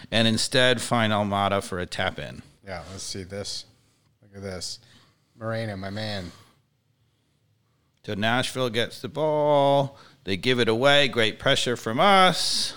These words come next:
Speaker 2: Oh, yeah, just a
Speaker 1: Right, and
Speaker 2: terrible
Speaker 1: instead of taking the shot right there, he has composure and he passes
Speaker 2: Yeah.
Speaker 1: it across. And I think we're gonna contrast that a little bit later. When we have, I think the point I would like to make is that when we have Moreno,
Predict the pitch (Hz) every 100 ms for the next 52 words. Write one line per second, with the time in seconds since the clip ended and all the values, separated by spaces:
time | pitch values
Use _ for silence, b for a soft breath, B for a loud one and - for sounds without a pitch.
0 | - 127 117 107 107 95 101 - - 120
1 | 127 123 135 135 135 135 - 175 214 180
2 | - 190 185 180 - 180 175 170 156 156
3 | - 160 135 127 127 131 - 123 - 151
4 | 160 151 143 131 123 120 123 117 - 104
5 | 110 104 - - - 101 78 53 - B
6 | B - 117 123 151 147 143 139 131 123
7 | - 135 139 - 123 120 127 120 117 120
8 | 120 113 107 151 214 208 151 131 123 123
9 | B B B B B _ _ _ - 147
10 | 170 208 214 226 196 190 190 175 - -
11 | _ 120 123 - 160 151 131 104 143 143
12 | 135 120 110 117 110 - 123 127 117 110
13 | - 107 113 120 131 135 113 123 117 110
14 | 110 131 175 180 175